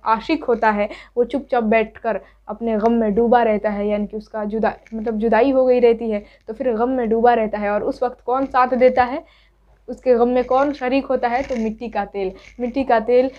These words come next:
जल जल कर अपना वजूद ख़त्म करता है और इंसान के गम में शरीक होता है, ठीक है। तो इसी वजह से कहा गया है कि मिट्टी का तेल इंसान का शरीक गम है। क्वेश्चन यहाँ पर इस तरह से पूछेगा कि बता-, बताइए मिट्टी का तेल इंसान का शरीक गम कैसे है?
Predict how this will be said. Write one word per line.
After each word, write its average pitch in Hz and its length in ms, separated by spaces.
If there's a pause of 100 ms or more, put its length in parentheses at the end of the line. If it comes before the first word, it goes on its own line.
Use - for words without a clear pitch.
(140)
जल 262 220
जल 240 180
कर 240 100
अपना 233 260
वजूद 226 320
ख़त्म 269 300
करता 269 260
है 302 180 (200)
और 247 100
इंसान 240 420
के 233 140
गम 214 200
में 269 220
शरीक 233 440
होता 202 280
है, 185 200 (280)
ठीक 254 160
है। 339 100 (280)
तो 294 80
इसी 311 280
वजह 254 240
से 233 240 (220)
कहा 226 200
गया 220 180
है 233 260 (200)
कि 285 100
मिट्टी 240 320
का 220 160
तेल 247 220
इंसान 208 460
का 294 160
शरीक 220 500
गम 190 200
है। 190 160 (640)
क्वेश्चन 226 280
यहाँ 269 180
पर 254 120
इस 240 120
तरह 262 100
से 269 120
पूछेगा 254 480
कि 208 180
बता-, 208 340
बताइए 247 400
मिट्टी 269 340
का 269 140
तेल 269 200
इंसान 233 420
का 247 120
शरीक 233 400
गम 220 220
कैसे 202 340
है? 180 180